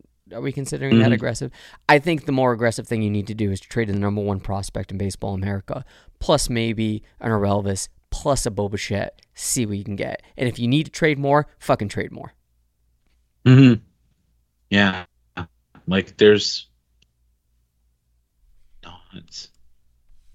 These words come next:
Speaker 1: I mean, I'm sure the <laughs> fan base hearing that, th-, this, the
Speaker 2: Yeah.
Speaker 1: aspect of hearing trading Bo Bichette <clears throat> is not gonna be favorable.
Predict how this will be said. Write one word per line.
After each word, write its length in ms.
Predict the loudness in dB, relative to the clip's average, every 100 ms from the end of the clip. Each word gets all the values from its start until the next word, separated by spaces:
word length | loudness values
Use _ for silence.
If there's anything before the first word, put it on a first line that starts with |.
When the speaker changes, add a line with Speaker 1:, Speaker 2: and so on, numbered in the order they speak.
| -20 _ _ -2
Speaker 1:
I 40 |
mean, 160 | 2 2
I'm 180 | 4 2
sure 280 | 0 4 8
the 140 | 8
<laughs> 0 |
fan 380 | 6 -4 -4 -4 -2
base 220 | -4 -4
hearing 360 | -4 -4 -2 0
that, 180 | -2 -4 -18 -16 -4
th-, 180 | -2 0
this, 240 | 0 0
the 120 | 0
Speaker 2:
Yeah. 120 | 2 4
Speaker 1:
aspect 420 | 4 2 -4 -6
of 80 | -4
hearing 280 | -2 -2 -2
trading 340 | -2 -2 -2
Bo 160 | -2 -2
Bichette 460 | -4 -4 -2 -2 -6 -8 -12 -6
<clears throat> 320 | -6 -6 -4
is 140 | -2
not 300 | 2 2 2
gonna 180 | 0 -4
be 140 | -4 -6
favorable. 640 | -6 -6 -8 -10 -10 -14